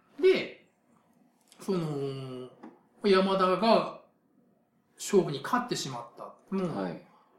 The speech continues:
Speaker 1: 大きな変化はないですよね。
Speaker 2: うん。
Speaker 1: だからああいう業界見てると、まあそこで働いてる人には申し訳ないですけど、何が面白いんかなっ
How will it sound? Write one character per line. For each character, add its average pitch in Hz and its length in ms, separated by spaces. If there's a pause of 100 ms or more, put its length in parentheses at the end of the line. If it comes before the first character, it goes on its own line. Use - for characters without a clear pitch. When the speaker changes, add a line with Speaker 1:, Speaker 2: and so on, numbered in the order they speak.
(840)
Speaker 1:
大 185 100
き - 160
な 185 100
変 165 200
化 160 100
は 135 160
な 170 200
い 139 40
で - 60
す - 80
よ 127 100
ね。 131 240
Speaker 2:
う - 40
ん。 170 340
Speaker 1:
だ 170 80
か 160 100
ら 156 100
あ 254 160
あ 302 60
い 302 80
う 294 100
業 302 160
界 277 200
見 269 120
て 277 100
る 208 120
と、 143 460 (1000)
ま 151 80
あ - 20
そ 190 120
こ 240 80
で 247 80
働 254 240
い 254 40
て 269 60
る 254 60
人 196 160
に 156 120
は 180 60
申 175 60
し - 40
訳 214 140
な 226 120
い 170 40
で 135 60
す - 80
け 135 100
ど、 127 360 (540)
何 160 280
が 277 80
面 277 140
白 277 200
い 254 60
ん 196 80
か - 60
な 131 60 (240)
っ - 60